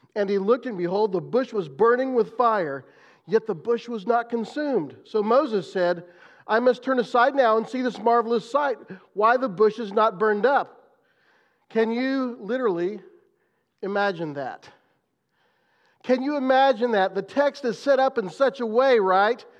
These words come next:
that it's almost confusing and contrary to how we think about those kind of things.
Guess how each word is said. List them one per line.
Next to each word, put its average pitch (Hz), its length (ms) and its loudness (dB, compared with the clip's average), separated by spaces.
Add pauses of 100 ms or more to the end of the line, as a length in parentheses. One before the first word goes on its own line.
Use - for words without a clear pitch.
(560)
that 220 160 2
it's 226 240 0
almost 269 560 2
confusing 262 720 -2
and 214 160 2
contrary 277 720 -2
to 214 100 2
how 226 220 -4
we 254 160 -8
think 254 320 -6
about 190 340 0
those 190 160 -4
kind 190 220 -4
of 165 120 -8
things. 247 420 -4